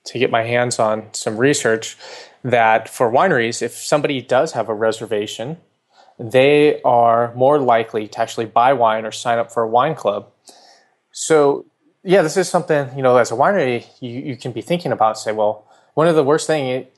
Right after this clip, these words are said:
is to have what you think is this foot traffic, which is great. I have bodies in there, warm bodies, but it's not a great thing because maybe they're just there tasting and leaving. Instead, what you want, you want the people that are serious,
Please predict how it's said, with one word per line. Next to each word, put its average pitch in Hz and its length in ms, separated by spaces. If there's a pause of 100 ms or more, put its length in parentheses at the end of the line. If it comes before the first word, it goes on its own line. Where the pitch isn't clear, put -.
(260)
is 139 160
to 131 100
have 143 400
what 127 120
you 127 80
think 127 220
is 104 120
this 107 120
foot 180 200
traffic, 110 400
which 107 120
is 110 140
great. 175 300
I 104 60
have 107 160
bodies 120 360
in 107 60
there, 104 120
warm 127 240
bodies, 127 380
but 117 140
it's 117 160
not 170 140
a 127 40
great 110 300
thing 113 200
because 110 360
maybe 135 180
they're 123 140
just - 240
there 107 300 (260)
tasting 117 420
and 110 80
leaving. 110 400 (680)
Instead, 180 340
what 160 100
you 123 120
want, 113 340
you 127 140
want 123 160
the 120 80
people 175 360
that 120 140
are 104 100
serious, 117 720